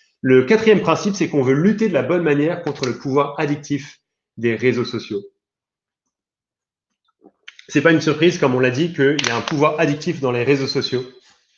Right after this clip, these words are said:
Et là encore, euh, il suffit non seulement de voir l'utilisation qu'on en a, mais il suffit aussi de voir la manière dont ces choses ont été conçues. Et en fait, il faut réaliser que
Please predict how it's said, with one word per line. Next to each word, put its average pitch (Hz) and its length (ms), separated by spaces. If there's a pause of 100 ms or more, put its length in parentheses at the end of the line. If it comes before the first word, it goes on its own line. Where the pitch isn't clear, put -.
(260)
Et 123 100
là 127 100
encore, 127 540 (280)
euh, 110 280 (100)
il 147 80
suffit 147 280
non 139 100
seulement 143 240
de 131 80
voir 139 240
l'utilisation 160 560
qu'on 131 160
en 120 180
a, 180 260 (360)
mais 143 100
il 139 60
suffit 202 320
aussi 190 220
de 156 80
voir 165 520 (200)
la 131 160
manière 170 340
dont 143 80
ces 143 160
choses 156 220
ont 135 100
été 127 160
conçues. 135 400 (800)
Et 135 40
en - 20
fait, 170 100
il 170 40
faut 170 140
réaliser 143 380
que 131 300